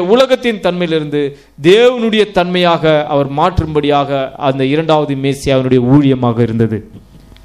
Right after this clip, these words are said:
இயேசு கிறிஸ்துவினுடைய ஊழியம் என்னவாக இருந்தது? பாவத்திலிருந்து ஜீவனுக்கு வழிநடத்துகிற ஒரு மே-, ஒரு ஊழியமாக அது இருந்ததை நாம் பார்க்கிறோம். அது இரண்டாவது மேசியாவினுடைய ஊழியமாக இருக்கிறது.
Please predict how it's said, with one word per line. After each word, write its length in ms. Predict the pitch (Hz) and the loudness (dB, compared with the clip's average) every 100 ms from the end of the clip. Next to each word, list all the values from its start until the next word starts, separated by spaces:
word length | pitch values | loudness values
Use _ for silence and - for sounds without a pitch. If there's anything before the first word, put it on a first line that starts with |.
| - - | -8 0
இயேசு 220 | 160 160 | 0 0
கிறிஸ்துவினுடைய 420 | 156 156 151 147 | -2 -2 0 2
ஊழியம் 260 | 160 160 156 | 0 0 0
என்னவாக 320 | 165 160 151 | 0 -2 -2
இருந்தது? 300 | 151 156 233 202 - - _ | -4 -2 -2 -4 -10 -20 _
பாவத்திலிருந்து 760 | 190 240 269 247 214 180 165 156 135 | 2 4 2 0 -2 -2 0 -2 2
ஜீவனுக்கு 540 | 220 277 240 214 190 | 2 2 0 -2 -2
வழிநடத்துகிற 580 | 165 160 151 147 139 139 139 139 - _ | 0 -2 -4 -6 -2 0 -2 -4 -18 _
ஒரு 160 | 139 139 | -2 -2
மே-, 240 | 139 147 107 | 0 -4 -4
ஒரு 180 | 147 147 | -4 0
ஊழியமாக 500 | 156 165 156 143 127 131 | 2 2 2 -2 -2 -2
அது 140 | 120 | -2
இருந்ததை 300 | 123 131 127 120 | -2 -2 -2 -4
நாம் 160 | 113 | -2
பார்க்கிறோம். 380 | 120 - 113 113 | -2 -2 -4 0
அது 140 | 135 143 | 0 2
இரண்டாவது 500 | 170 214 214 202 175 160 | 2 2 2 2 0 2
மேசியாவினுடைய 680 | 160 160 160 156 147 143 147 | 0 2 2 2 0 0 0
ஊழியமாக 500 | 123 147 143 127 127 | 2 2 2 0 -2
இருக்கிறது. 460 | 120 113 113 110 | -2 -4 -4 -2